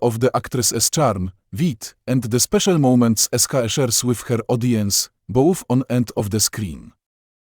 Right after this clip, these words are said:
As the comments continued to pour in, it became evident that Mucha's sincerity and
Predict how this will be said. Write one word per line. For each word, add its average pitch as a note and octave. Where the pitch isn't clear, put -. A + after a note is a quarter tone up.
As B2
the A#2+
comments F3
continued C3+
to -
pour C3
in, C#3+
it A#2
became D#3+
evident A#2+
that B2+
Mucha's A#2+
sincerity B2
and B2+